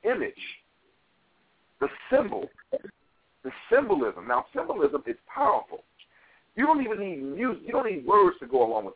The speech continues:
symbols. You just need that etched in the minds of people, and it's the attribution. Attribution theory is a theory that's founded in psychology that says that people make attributions about things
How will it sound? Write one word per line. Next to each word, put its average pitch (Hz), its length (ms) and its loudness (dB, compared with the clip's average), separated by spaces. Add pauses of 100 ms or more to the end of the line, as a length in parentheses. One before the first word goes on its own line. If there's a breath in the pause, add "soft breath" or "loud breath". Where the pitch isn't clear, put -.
(140)
symbols. - 300 -2 (920 soft breath)
You 247 240 2
just 180 200 -2
need 147 360 -6
that 196 320 4 (240)
etched - 320 0
in 156 100 -4
the 127 60 0
minds 151 400 4
of - 140 -6
people, 220 440 -10 (300 loud breath)
and 165 180 6
it's 143 180 -2
the 151 160 -10
attribution. - 880 -4 (380)
Attribution 185 720 -2
theory 120 360 -2 (220 soft breath)
is 120 120 0
a 131 80 2
theory 160 260 6
that's 131 240 2
founded 143 300 6
in 120 140 -2
psychology 240 600 2
that 233 240 -2
says 180 260 4
that 135 200 2
people 392 260 -4
make 160 220 0
attributions 120 680 -2 (280 loud breath)
about - 360 2
things 139 180 -4